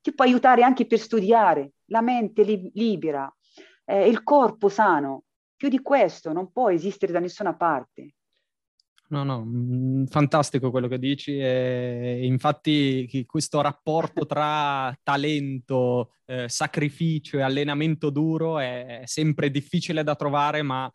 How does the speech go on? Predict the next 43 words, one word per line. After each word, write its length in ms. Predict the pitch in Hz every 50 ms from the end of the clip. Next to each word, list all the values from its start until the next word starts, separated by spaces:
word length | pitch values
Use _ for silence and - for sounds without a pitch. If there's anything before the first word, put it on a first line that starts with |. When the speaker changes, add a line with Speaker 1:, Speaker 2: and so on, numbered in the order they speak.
| 190 _ _
Speaker 2:
se 240 | - - - 156 147
riesci 400 | 143 160 175 175 - - - 165
a 80 | 156
trovare 480 | 139 - 151 151 143 151 160 165 156 151
quei, 440 | - 160 151 147 143 139 139 135 131 - - _
quegli 260 | _ - 156 151 151 160
equilibri 760 | 151 156 - 156 151 151 160 165 156 143 160 156 160 160 151
puoi 180 | - 143 135 131
andare 300 | 131 131 131 131 127 131
veramente 500 | 123 131 127 127 127 131 131 131 - 135 123
lontano. 680 | 127 123 120 - 127 123 127 127 131 131 131 139 147 _ _ _ _ -
Ed 140 | - 135 135
è 80 | 139
vero, 240 | 131 147 151 139 127
se 160 | 120 - -
hai 80 | 147 147
le 140 | 147 156 151
Speaker 1:
Certo. 180 | - 151 160
Speaker 2:
possibilità 640 | 151 147 139 127 143 147 143 143 139 170 180 185 170
devi 300 | 151 135 135 127 131 131
sfruttare 560 | 120 - - - 135 127 _ - 151 143 147
anche, 560 | 143 143 147 - 156 143 143 131 - 180 - -
eh, 180 | - 139 135
l'aiuto 480 | 131 135 135 135 135 143 147 147 - 156
del, 240 | 143 139 135 131 -
di 140 | 131 143
altre 260 | 139 139 139 - - 135
persone. 640 | - 135 127 - - 147 143 139 127 120 120 117
Tu, 180 | - - 220 208
Speaker 1:
Bravo. 300 | 156 147 135 131 131 127
Speaker 2:
secondo 240 | 131 135 - 175
me, 260 | 185 208 214 190 - 135
parlare 380 | - 160 151 147 165 175 175 170
con 160 | 170 170 165
te 380 | 170 190 190 165 143 135 135
è 40 | 135
ancora 480 | - 147 147 151 147 - 196 196 196 185
più 140 | - 180 156
interessante 600 | 147 - 160 147 147 139 - 160 160 160 - 160
che 100 | - 143
parlare 340 | - - 127 135 131 131 131
con 140 | - 143 135
una 300 | 135 131 131 127 127